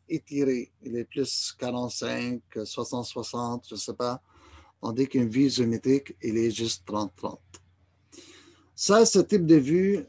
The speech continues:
c'est ce qu'on appelle de vue fantôme partielle. Euh, on le vo-, on le voit beaucoup dans les livres d'architecture, euh, lorsqu'on nous montre un côté extérieur et un côté intérieur.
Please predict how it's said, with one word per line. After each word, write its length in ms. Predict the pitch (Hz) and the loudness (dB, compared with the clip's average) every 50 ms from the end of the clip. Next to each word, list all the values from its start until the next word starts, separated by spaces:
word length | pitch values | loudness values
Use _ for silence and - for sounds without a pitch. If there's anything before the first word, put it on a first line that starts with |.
| - | -6
c'est 320 | - - - 151 139 131 123 | -4 0 2 4 4 4 2
ce 120 | - - | 0 -2
qu'on 160 | 143 - 147 | 0 2 2
appelle 400 | 143 131 - - 160 180 180 151 | 2 2 2 2 2 2 2 2
de 120 | 131 131 131 | 2 2 2
vue 240 | 117 107 160 180 | 4 4 2 0
fantôme 600 | 165 - 151 131 120 113 - 156 151 156 160 160 151 _ - | 2 2 0 0 0 0 2 2 4 4 2 0 -2 _ -4
partielle. 760 | - 165 - - - - - - 139 120 104 101 - - - - _ _ _ _ _ _ _ _ _ _ _ _ _ - | -4 -2 -2 -2 -4 -4 -2 0 0 0 0 -2 -8 -12 -16 -20 _ _ _ _ _ _ _ _ _ _ _ _ _ -8
Euh, 600 | - 120 120 120 120 117 117 113 113 113 110 110 - - - - - - - | -4 -2 0 0 0 0 0 0 0 0 0 0 -2 -4 -8 -20 -20 -10 -2
on 100 | - 135 | 2 4
le 160 | 143 156 156 175 | 4 6 6 6
vo-, 260 | 170 156 170 233 202 | 4 4 2 2 4
on 80 | 185 | 4
le 100 | 190 208 | 6 4
voit 180 | 190 190 247 240 | 4 4 4 4
beaucoup 340 | 214 190 165 - - 185 185 | 2 0 -2 -2 0 0 2
dans 140 | 165 156 139 | 2 2 2
les 160 | 135 131 117 | 2 2 0
livres 180 | 113 147 151 | 0 -2 -2
d'architecture, 880 | 131 120 110 - - - - 117 - - - 139 151 170 175 180 175 - _ - - - - _ _ _ _ - | -2 -4 -4 -4 -6 -6 -6 -8 -6 -2 0 0 2 2 2 0 -2 -4 _ -20 -20 -20 -20 _ _ _ _ -6
euh, 420 | 120 123 123 120 117 120 117 113 | -4 -2 -2 -2 -2 -2 -2 -2
lorsqu'on 500 | 113 120 135 147 135 - - - 139 123 120 | 0 2 2 2 2 0 0 0 2 2 2
nous 320 | 123 127 127 120 123 120 | 2 2 2 2 2 2
montre 460 | 120 123 127 139 285 285 277 - - _ _ _ _ _ _ _ - | 4 4 4 6 6 4 2 0 -4 _ _ _ _ _ _ _ 0
un 200 | 151 151 165 139 | 2 4 2 2
côté 640 | - - 143 131 - - 143 143 135 131 117 - - | 2 2 2 2 4 4 4 4 4 4 2 0 -2
extérieur 920 | - 135 117 - - - - 135 123 117 120 120 123 127 139 151 165 170 180 _ - | -4 -4 -2 -4 -4 0 0 0 2 2 2 0 2 0 0 -2 -4 -6 -8 _ -4
et 60 | 123 | -2
un 100 | 127 127 | -2 -2
côté 260 | 127 131 123 - 123 | -2 -4 -4 -2 -2
intérieur. 520 | 120 120 110 - 113 113 110 107 104 104 | -4 -4 -4 -4 -2 -2 -2 -4 -4 -6